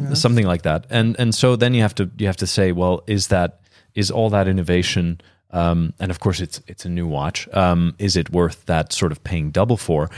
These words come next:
Speaker 2: And, and it's an interesting thing, right? Because it's, it's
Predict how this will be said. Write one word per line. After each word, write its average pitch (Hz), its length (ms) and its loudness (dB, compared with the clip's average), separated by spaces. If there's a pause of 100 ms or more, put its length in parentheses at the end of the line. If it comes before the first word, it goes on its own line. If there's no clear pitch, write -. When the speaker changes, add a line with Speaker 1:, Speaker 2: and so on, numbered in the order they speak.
(240)
Speaker 2:
And, 101 240 0
and 113 100 2
it's 117 140 0
an 135 80 2
interesting 117 420 2
thing, 104 260 0
right? 82 240 0
Because 90 280 -2
it's, - 340 -4
it's - 480 -4